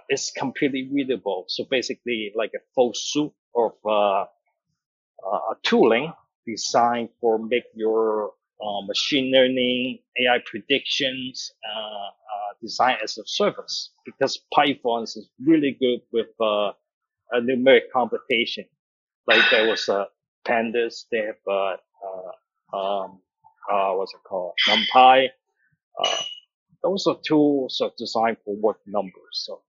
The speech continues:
we, we spend majority of our time actually working on the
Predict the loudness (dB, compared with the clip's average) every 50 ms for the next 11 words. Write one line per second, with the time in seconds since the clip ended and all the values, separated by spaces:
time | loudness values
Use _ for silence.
0 | _ _ -6 -4 -4 -4 -4 -4 -4 -2 -2 -4 0 2 4 4 4 2 0 -4
1 | -10 _ _ _ _ _ _ _ 2 2 2 4 6 8 8 8 8 8 10 10
2 | 10 10 8 4 6 8 8 8 8 8 6 6 4 2 -2 -2 2 4 4 4
3 | 2 0 -2 -2 0 0 0 -2